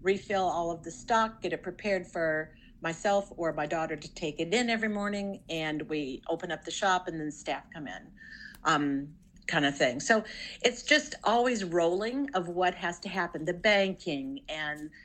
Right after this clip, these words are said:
take, you know, all those little tiny things that just have to, but make it flow. And yeah, so if you don't have systems or procedures and that are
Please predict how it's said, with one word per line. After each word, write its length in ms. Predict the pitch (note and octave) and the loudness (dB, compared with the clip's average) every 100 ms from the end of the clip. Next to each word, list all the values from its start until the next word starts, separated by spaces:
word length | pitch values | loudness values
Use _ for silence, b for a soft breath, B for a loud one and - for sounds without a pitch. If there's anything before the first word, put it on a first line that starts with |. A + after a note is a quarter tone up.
| B - | B 2
take, 240 | F#3+ F3+ | 2 2
you 100 | F#3 | 0
know, 220 | F3+ E3+ F3 | 2 4 4
all 240 | F#3+ G#3+ G#3+ | 4 4 2
those 240 | G#3 G3+ | 0 0
little 180 | G3+ G3 | 0 0
tiny 560 | - - A3 A3+ A#3 A3+ | -4 -2 0 2 0 -2
things 680 | - G3+ E3+ D#3+ G3 A3 | -2 -2 -2 -4 -6 -4
that 200 | - D#3+ | -4 -2
just 300 | - F3 - | -2 -4 -6
have 260 | - F3+ F3 | 0 0 0
to, 80 | F3+ | -2
but 320 | E3+ E3+ - | 0 -2 -2
make 280 | F3+ F3 - | -2 -2 -2
it 100 | - | -8
flow. 680 | - F#3+ F3+ D3+ B2+ C3 - B B B B - | -6 0 2 2 0 -4 -8 B B B B 0
And 800 | F#3+ F#3+ F#3 F#3 F3+ F3+ F3+ E3+ - - - - _ - | 4 6 6 4 4 0 -2 -6 -12 -20 -20 -20 _ -2
yeah, 300 | F#3 F3 D#3+ | 2 4 4
so 160 | D#3+ G#3 | 2 2
if 140 | G3 | 2
you 100 | G#3 | 2
don't 340 | F#3+ A3+ G#3+ A3+ | 0 2 2 2
have 200 | A#3+ A#3 | 0 0
systems 600 | - G#3 G3 - G3 F#3+ | 0 -4 -2 0 0 -2
or 80 | F3+ | -4
procedures 840 | - F#3 - F#3 F3 F3 D#3+ D#3+ | -2 -4 0 0 0 0 0 -2
and 180 | - F3 - _ - | -6 -6 -8 _ -16
that 260 | E3 E3+ D#3+ | 0 4 4
are 180 | D#3+ | 2